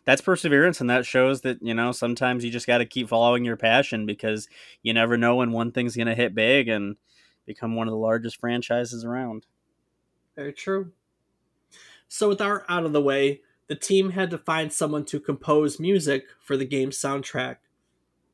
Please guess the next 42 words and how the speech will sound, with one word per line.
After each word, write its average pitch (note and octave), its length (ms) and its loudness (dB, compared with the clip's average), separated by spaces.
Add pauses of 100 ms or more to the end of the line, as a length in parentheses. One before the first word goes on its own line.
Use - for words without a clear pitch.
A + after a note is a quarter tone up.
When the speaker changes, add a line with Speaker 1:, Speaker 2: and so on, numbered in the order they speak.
(220)
Speaker 2:
But D#3+ 220 0
in F3 80 -2
this C4 220 0
case, - 600 2 (920)
unlike F#3+ 420 4
all F3+ 120 6
the E3+ 120 2
others D#3 400 2
that - 140 -2
they D3+ 100 0
had D#3+ 180 2
to D#3 60 -2
go D3+ 140 2
out D3 160 4
and - 100 -12
seek, F3+ 480 0 (420)
their E3 180 0
composer D3 720 0
actually C3+ 400 0
found B2+ 400 0
them. C#3+ 340 -2 (1700)
So F3+ 240 0
Koichi A3+ 480 4
Sugiyama E3+ 720 0
was D#3 160 -2
a D#3+ 40 -2
music F#3 380 -2
lover. C3 420 -4 (340)
He C#3+ 100 -12
grew D3+ 220 -2
up D#3 160 -4
in F3+ 80 -2
a F#3 80 -4
home D#3 480 0 (320)
which D#3 180 -2
was D3 160 -2
said D#3 260 2
to D3+ 240 -2
always D#3 380 0
have D3+ 200 -6
music C#3+ 340 -6
playing. B2 420 -10